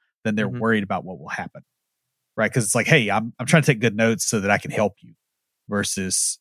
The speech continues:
Speaker 1: arguing over architectural principles or something.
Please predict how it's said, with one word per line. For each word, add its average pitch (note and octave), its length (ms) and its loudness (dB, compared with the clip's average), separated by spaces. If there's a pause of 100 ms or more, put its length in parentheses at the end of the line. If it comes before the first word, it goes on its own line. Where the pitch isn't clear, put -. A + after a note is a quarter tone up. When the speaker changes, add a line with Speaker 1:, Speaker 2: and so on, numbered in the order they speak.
Speaker 1:
arguing G#2+ 500 4
over G2 240 4
architectural F2+ 640 -2
principles F2+ 400 -14
or C3+ 60 -16
something. - 300 -14